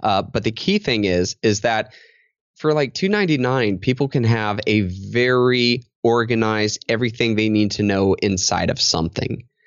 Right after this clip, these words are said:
That is so worth it to them. Sure, they could dig on your website for hours upon hours, or they could just pay two ninety-nine and have, you know, your organized format of that content. So people are gonna be very willing to do that. There are a lot of stories of, of bloggers out there that just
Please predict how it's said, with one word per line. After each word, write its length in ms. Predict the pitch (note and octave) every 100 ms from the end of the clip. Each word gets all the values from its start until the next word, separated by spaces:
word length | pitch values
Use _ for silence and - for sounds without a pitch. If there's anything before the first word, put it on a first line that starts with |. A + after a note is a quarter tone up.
| _ _
That 200 | - B2
is 140 | B2 G#2
so 260 | - A2+
worth 300 | G#2+ F#2+ F#2+
it 100 | F2 -
to 100 | -
them. 240 | C2+ A#2 - - -
Sure, 420 | - - - F3
they 120 | E3 D3
could 220 | C#3 A2
dig 220 | A2+ A2+
on 140 | A#2
your 120 | A2 G#2
website 560 | G2+ F#2+ - F#2+ -
for 220 | - G#2 -
hours 440 | G#2 G#2+ G#2+ F#2+
upon 360 | F#2 - G2 -
hours, 420 | F#2 F2 F#2+ A2+ - _ _ _
or 340 | A#3 C#4+ D#4 C#4
they 140 | A#3
could 160 | F#3+ E3+
just 180 | F3+
pay 140 | E3 E3
two 160 | -
ninety-nine 600 | D3+ D#3 C#3 C#3 F3+ B2
and 120 | G#2 G#2+
have, 540 | - D3 B2+ G#2 G2+ - - _ _
you 120 | A#2+
know, 200 | A2 G2+
your 540 | G#2 G2 G#2 B2 A#2+ A#2+
organized 600 | A#2+ A2+ A2 G#2 G2 -
format 380 | A2 G#2 F#2+ F2+ -
of 80 | F2+
that 160 | F2+
content. 440 | - F3 B2+ F2 - - -
So 160 | - A#2
people 240 | C3 F3+
are 40 | A#3+
gonna 140 | E3
be 120 | A2+
very 400 | F#2+ F#2+ A2 C#3
willing 280 | A2+ A2 G2
to 120 | F2
do 160 | F#2 A#2+
that. 180 | F#2+ -
There 120 | C3+
are 40 | G3+
a 40 |
lot 240 | B2 B2 C3
of 60 |
stories 360 | - B2 B2 A#2+
of, 140 | A2+
of 260 | - G#2+ F#2+
bloggers 340 | G#2 F3 D3
out 160 | G#2+ G#2
there 140 | A2
that 140 | G#2+ E2
just 220 | A2